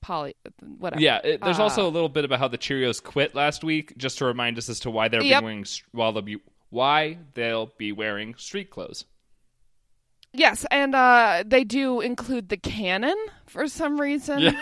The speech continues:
Speaker 1: They talk about Sue and her cannon,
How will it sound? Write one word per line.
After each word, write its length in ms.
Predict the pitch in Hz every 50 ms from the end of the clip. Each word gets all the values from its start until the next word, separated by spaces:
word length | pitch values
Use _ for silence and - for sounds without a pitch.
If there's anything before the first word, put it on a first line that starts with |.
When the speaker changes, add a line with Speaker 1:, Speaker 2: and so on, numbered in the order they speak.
| - -
Speaker 1:
They 240 | 240 226 214 202 190
talk 320 | - - - 247 226 226
about 420 | 233 214 226 226 208 180 - - -
Sue 640 | - - - - - 262 247 240 240 233 226 220 - - -
and 220 | 302 285 285 247
her 140 | - 269 294
cannon, 640 | - - - 220 202 180 170 175 170 170 175 196